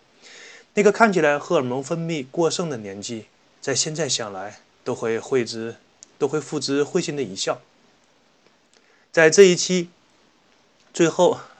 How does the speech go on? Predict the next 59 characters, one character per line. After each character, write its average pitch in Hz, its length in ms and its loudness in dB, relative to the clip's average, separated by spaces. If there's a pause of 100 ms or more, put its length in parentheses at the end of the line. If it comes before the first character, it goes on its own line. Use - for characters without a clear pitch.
(140)
与 113 100 -4
大 127 140 4
家 135 160 2
分 156 160 -4
享 127 180 -8
一 104 60 -10
个 110 360 -2 (960)
当 185 260 4
年 127 220 2
某 110 260 -4
个 110 240 -2
花 156 280 0
边 156 280 0
杂 113 220 0
志 170 140 -4
里 123 240 -6 (160)
所 104 280 -6
介 131 260 -2
绍 127 160 -4
的 110 160 -6
乔 123 200 -4
丹 139 140 -2
的 135 60 -6
一 117 60 -6
个 135 100 -2
小 107 180 -8
事 - 160 -4
儿。 117 80 -10 (960)
话 - 140 4
说， 185 300 4 (480)
在 131 200 0
上 127 460 2 (220)
高 165 160 2
中 170 160 0
时 135 140 -4
期 120 100 -8
的 127 80 -4
乔 101 180 -6
丹， 117 220 -4 (1080)
他 151 320 8
为 165 180 4
了 131 200 2
吸 156 220 0
引 113 200 0
漂 156 160 -4
亮 139 140 -2
的 135 80 -4
女 123 120 -8
孩 104 280 -10
子 117 120 -10
可 139 200 -4
以 104 320 -4 (420)
过 147 140 0
来 127 100 0
看 151 300 0
自 120 100 -6
己 110 100 -8
一 113 160 -6
眼， - 220 -10